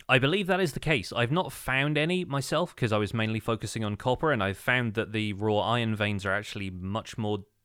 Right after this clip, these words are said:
difficult to come across, and that maybe even more so now that they've adjusted the sizes and the distribution of them. But I do think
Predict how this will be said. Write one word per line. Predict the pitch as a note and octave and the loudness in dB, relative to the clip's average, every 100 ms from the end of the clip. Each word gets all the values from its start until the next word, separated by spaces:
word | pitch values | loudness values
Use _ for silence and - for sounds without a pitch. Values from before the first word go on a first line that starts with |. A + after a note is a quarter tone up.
| - | -6
difficult | G2+ B2+ C3+ - | -2 -2 -2 -6
to | - | -6
come | B2 | -2
across, | C3 - D#3+ - - - - - | 0 2 2 0 -8 -12 -20 -6
and | A2 A#2 | -2 0
that | |
maybe | A#2+ B2 | 2 2
even | B2 A2+ | 2 2
more | A#2 C3 | 2 2
so | - A2+ | 2 2
now | G#2 G#2 | 2 2
that | G2+ | 2
they've | G2+ | 0
adjusted | F#2+ G#2+ G2+ G2+ | -2 -2 -4 -8
the | F#2 | -8
sizes | - G#2+ G#2 G2+ G2+ | -4 -2 0 0 -2
and | G2 | -2
the | F2+ | -4
distribution | F#2+ - G2 F#2+ - | -4 -6 -6 -4 -2
of | A#2 A#2+ | -2 0
them. | D#3 D#3 - _ _ - | -2 -2 -10 _ _ -20
But | G2+ A2+ A2 - | 0 4 4 2
I | G#2+ A2 | -2 0
do | A2+ D#3 | 0 0
think | - C3+ - - | 0 0 -2 -12